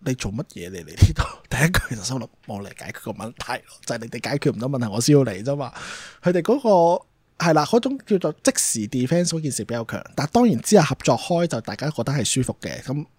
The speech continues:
可能我自己先係為主啦咁樣。咁其次就係，都係美國咯，Denver 嗰度咯，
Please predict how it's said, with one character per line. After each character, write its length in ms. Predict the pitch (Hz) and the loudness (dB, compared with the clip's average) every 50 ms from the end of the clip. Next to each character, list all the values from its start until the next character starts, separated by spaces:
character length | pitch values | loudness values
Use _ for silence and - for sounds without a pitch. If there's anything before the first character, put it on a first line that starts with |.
| - | -2
可 100 | - 151 | 0 0
能 160 | 147 120 98 | 0 0 -4
我 100 | 73 92 | -8 -10
自 140 | 110 - 113 | -8 -6 -6
己 60 | 110 | -4
先 140 | - - 135 117 | -2 -2 -2 -2
係 100 | 98 76 | -4 -8
為 60 | 80 | -12
主 120 | - 104 101 | -12 -12 -12
啦 220 | 95 98 113 - | -12 -12 -14 -14
咁 100 | - 104 | -14 -14
樣。 140 | 87 90 - - - - - - 220 175 | -16 -16 -16 -16 -18 -16 -16 -16 -16 -8
咁 200 | - 170 220 285 - | -4 -4 -4 -4 -2
其 400 | - - 139 113 104 101 107 107 | -2 0 0 0 -2 -6 -10 -8
次 380 | - - - 165 160 160 160 156 | -6 -4 -2 -2 0 0 -2 -2
就 200 | - 139 127 123 | -2 -4 -4 -4
係， 280 | - 127 131 123 120 | -4 -6 -6 -6 -4
都 140 | - - 220 185 | 0 2 2 2
係 40 | |
美 120 | 139 117 123 | 2 0 -2
國 140 | 127 131 131 | -2 0 -2
咯， 100 | - - | -2 0
Denver 200 | - 175 170 170 | 2 2 2 2
嗰 240 | 165 - 80 76 - | 0 -4 -8 -8 -8
度 160 | - 113 98 | -8 -8 -8
咯， 120 | 185 190 | -8 -10